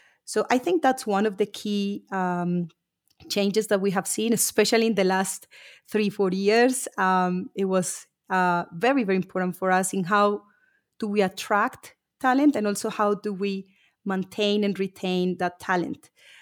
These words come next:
Um, and on that same topic, we actually run a study with M I T at the end of twenty twenty-one, precisely to understand how companies are recruiting, how companies are, um, attracting that talent, where are they attracting them from?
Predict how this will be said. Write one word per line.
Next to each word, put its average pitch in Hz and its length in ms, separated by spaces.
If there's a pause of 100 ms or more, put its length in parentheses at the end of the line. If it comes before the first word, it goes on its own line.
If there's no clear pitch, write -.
(240)
Um, 196 440 (120)
and 220 100
on 214 120
that 285 200
same 247 320
topic, 214 680
we 214 240
actually 233 560 (320)
run 208 260
a 196 60
study 196 480
with 190 480 (140)
M 247 180
I 220 100
T 185 460 (440)
at 190 160
the 196 200
end 196 280
of 190 360
twenty 196 360
twenty-one, 196 880
precisely 233 480
to 302 100
understand 208 540
how 226 160
companies 254 520
are 226 80
recruiting, 214 480
how 208 180
companies 226 580
are, 202 200 (640)
um, 196 480
attracting 214 600
that 180 160
talent, 175 320
where 254 180
are 269 140
they 240 160
attracting 247 560
them 185 160
from? - 360